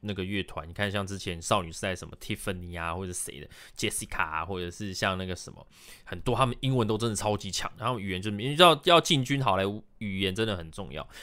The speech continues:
对，然后，呃，其实像韩国很多那个演员，其实体格或者整个状态其实都已经，已经很好，已经在这边了啦。那其实你看到美国这边，其实同样的这种年龄层或者是一样这种感觉的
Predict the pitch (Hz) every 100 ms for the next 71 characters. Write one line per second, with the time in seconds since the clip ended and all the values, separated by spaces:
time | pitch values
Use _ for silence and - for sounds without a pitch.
0 | - - - 98 87 107 139 151 120 -
1 | - - - 120 113 113 110 104 - -
2 | - 147 190 185 151 117 127 127 123 107
3 | 104 117 113 98 - - 104 95 98 -
4 | 98 202 - 107 92 - 90 92 120 110
5 | - 87 - - 143 135 127 - 92 113
6 | 101 95 101 - - 107 202 151 143 -
7 | - 139 170 202 180 156 151 127 92 -
8 | 120 131 120 127 - 120 110 104 143 139
9 | 135 - 87 87 92 127 120 120 117 -
10 | - - - 104 110 101 - 120 120 160
11 | 123 113 127 98 92 - 107 107 127 131
12 | - 107 104 120 113 120 110 117 120 107
13 | 104 95 87 - 92 92 90 85